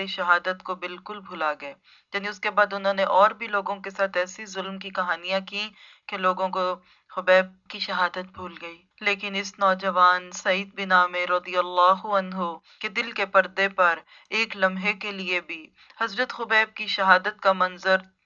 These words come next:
महव ना हो सका। चुनाचे जब भी सोते, ख्वाब में ये मंजर बराबर दिखाई देता और बेदार होते तो ख्याल की आंख से यूं देखते कि जैसे हुबैब सूली के तख्ते पर चढ़े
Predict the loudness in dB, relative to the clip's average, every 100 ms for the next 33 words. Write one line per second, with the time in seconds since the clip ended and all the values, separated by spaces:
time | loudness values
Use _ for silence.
0 | _ -6 -2 -2 0 0 0 -2 -4 0
1 | -2 -2 _ -10 -4 -4 -2 -6 -2 -4
2 | -4 -8 -8 -6 -8 -6 -8 -6 0 6
3 | 6 6 -6 -4 -4 -4 -4 -4 -4 0
4 | 2 4 2 -2 -4 -2 -2 -4 -8 -10
5 | -12 _ _ _ _ _ 2 2 0 4
6 | 6 4 2 -2 2 2 2 -4 -20 _
7 | -4 0 6 10 8 6 -10 -6 4 4
8 | 4 -2 -6 -4 -4 -8 -6 -6 -6 -6
9 | -2 -2 -2 -10 _ -6 -6 2 2 2
10 | -2 -2 0 -2 -4 4 6 8 6 0
11 | -20 -20 -14 -12 -10 -10 -8 0 0 -2
12 | -6 -4 0 0 -2 -4 -2